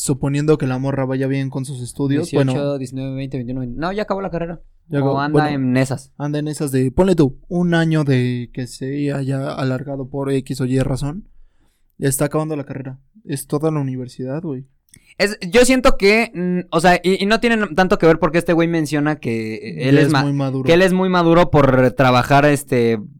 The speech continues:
Speaker 2: muchas horas bajo el sol y, y
Speaker 1: Puede que sí seas
Speaker 2: pero
Speaker 1: maduro,
Speaker 2: yo no
Speaker 1: pero
Speaker 2: siento que
Speaker 1: no
Speaker 2: la cue-
Speaker 1: tienes la experiencia de que te da la universidad. Es, por ejemplo, yo estoy muy en, bueno, no estoy en contra, pero n-,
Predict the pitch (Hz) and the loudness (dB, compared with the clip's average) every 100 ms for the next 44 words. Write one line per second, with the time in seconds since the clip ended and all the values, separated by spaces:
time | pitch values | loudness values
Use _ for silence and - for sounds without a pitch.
0 | 123 113 117 127 143 143 127 135 127 120 | -10 -8 -6 0 2 2 4 4 2 0
1 | 123 117 127 135 127 117 117 - 185 220 | 0 0 2 2 2 2 2 4 6 4
2 | - 143 - 156 170 143 139 196 220 233 | 2 0 0 0 0 4 6 8 8 6
3 | 240 - - 185 160 165 165 156 135 123 | 8 8 6 6 4 6 4 4 4 2
4 | - 139 131 139 139 156 151 143 131 135 | 2 2 4 4 2 2 2 0 -2 -2
5 | 135 135 139 135 131 135 131 - 170 208 | -2 -2 -4 -6 -6 -8 -8 0 2 4
6 | 151 139 143 143 202 - 233 220 214 202 | 2 2 0 0 -2 -2 -2 0 0 0
7 | 185 165 - 156 151 135 - _ - 156 | -4 -6 -2 -2 -2 -6 -12 _ -14 -6
8 | 175 214 220 - 185 185 170 151 131 131 | -4 -2 -4 -2 -2 0 -2 -4 -6 -8
9 | - _ _ _ _ _ - 147 143 143 | -16 _ _ _ _ _ 2 4 6 4
10 | 143 147 | 0 -6